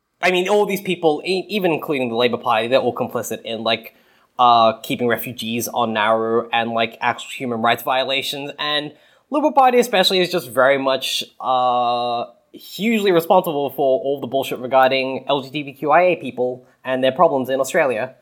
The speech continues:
And, yeah, they, they wanna run Australia as a business.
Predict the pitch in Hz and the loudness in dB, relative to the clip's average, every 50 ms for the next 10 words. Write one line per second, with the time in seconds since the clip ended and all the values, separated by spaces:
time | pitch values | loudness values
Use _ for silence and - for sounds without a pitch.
0 | _ _ - - 131 131 131 131 131 131 131 131 131 131 127 - _ _ _ _ | _ _ -12 -8 -6 -4 -4 -2 0 0 0 -2 -2 -8 -10 -12 _ _ _ _
1 | _ _ _ _ _ _ _ _ _ _ _ - - 151 - - - - 175 175 | _ _ _ _ _ _ _ _ _ _ _ -4 -4 -4 -4 -4 -4 -2 0 0
2 | 180 175 180 175 170 175 180 170 170 160 160 156 151 143 - - 156 135 131 120 | 2 2 2 2 2 4 4 2 2 2 2 0 0 0 -4 -2 -2 0 0 0
3 | 107 117 113 95 110 107 - - 101 113 - - - | -2 -4 -6 -8 -10 -10 -10 -10 -14 -14 -14 -16 -20